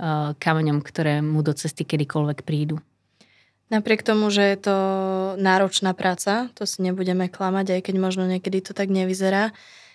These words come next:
Speaker 2: A v čom je to čaro toho herectva?
Speaker 1: To stretnutie s ľuďmi, ehm, to, že, že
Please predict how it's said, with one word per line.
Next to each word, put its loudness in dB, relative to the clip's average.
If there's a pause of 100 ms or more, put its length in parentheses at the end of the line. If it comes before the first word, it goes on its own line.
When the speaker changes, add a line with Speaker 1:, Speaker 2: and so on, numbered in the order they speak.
(200)
Speaker 2:
A -2
v -14
čom 0
je 2 (240)
to -12
čaro 2
toho -4
herectva? -4 (2250)
Speaker 1:
To -2
stretnutie 4
s 4
ľuďmi, 4
ehm, 0
to, 4
že, 2
že 0